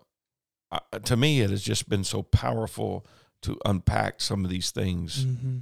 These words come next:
Speaker 1: that we have seen in the culture, religion, the government.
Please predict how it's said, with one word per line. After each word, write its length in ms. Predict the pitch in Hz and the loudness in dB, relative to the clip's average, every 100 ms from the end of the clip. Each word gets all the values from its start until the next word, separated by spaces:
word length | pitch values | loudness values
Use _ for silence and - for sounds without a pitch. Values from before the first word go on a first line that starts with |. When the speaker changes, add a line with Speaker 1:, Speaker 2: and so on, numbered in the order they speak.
| - | -6
Speaker 1:
that 120 | 107 | -4
we 120 | 104 | -2
have 140 | 92 - | -2 -2
seen 500 | - 104 107 110 101 _ _ _ _ - | 0 2 2 0 -4 _ _ _ _ -6
in 140 | 101 | -4
the 100 | 92 | -4
culture, 600 | - 110 104 - 117 110 - _ _ _ _ _ _ - | 0 0 0 0 -4 -4 -8 _ _ _ _ _ _ -8
religion, 680 | 101 98 117 107 104 107 90 _ _ _ _ | -2 2 2 2 -2 -4 -12 _ _ _ _
the 80 | - | -2
government. 680 | 110 110 101 95 92 - | 2 4 2 0 -2 -6